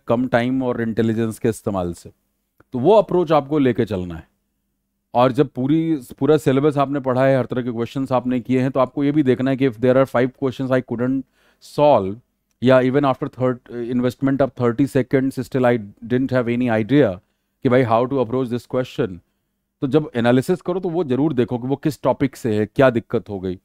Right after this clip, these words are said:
अब आपने अगर मान लो ट्वेंटी फ़ाइव क्वेश्चंस आपने अटेम्प्ट करे, तो गलत क्यों जो हुए हैं, वो क्यों गलत हुए, जल्दबाजी में हुए, आपकी सिली मिस्टेक से हुए। So try to understand that rather than,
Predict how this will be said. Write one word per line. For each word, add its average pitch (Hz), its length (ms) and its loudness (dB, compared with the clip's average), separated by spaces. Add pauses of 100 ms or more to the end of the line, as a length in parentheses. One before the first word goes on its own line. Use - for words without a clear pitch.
(360)
अब 127 100 2
आपने 135 240 4
अगर 139 160 2
मान 131 180 0
लो 147 80 -2
ट्वेंटी 135 240 0
फ़ाइव 131 200 0
क्वेश्चंस 135 380 -4
आपने 131 220 0
अटेम्प्ट 135 320 0
करे, 139 140 2
तो 139 120 -4
गलत 117 440 0
क्यों 139 400 -2
जो 123 140 -2
हुए 123 220 0
हैं, 131 120 0
वो 123 220 -2
क्यों 127 260 -4
गलत 110 260 -2
हुए, 101 240 -4 (400)
जल्दबाजी 117 480 2
में 123 120 -2
हुए, 113 200 0
आपकी 117 260 0
सिली 123 240 -2
मिस्टेक 120 400 -4
से - 140 -8
हुए। 107 220 -6 (380)
So 170 60 -8
try 135 240 4
to 190 80 -6
understand 175 560 -2
that 117 300 4
rather 117 300 2
than, 143 400 2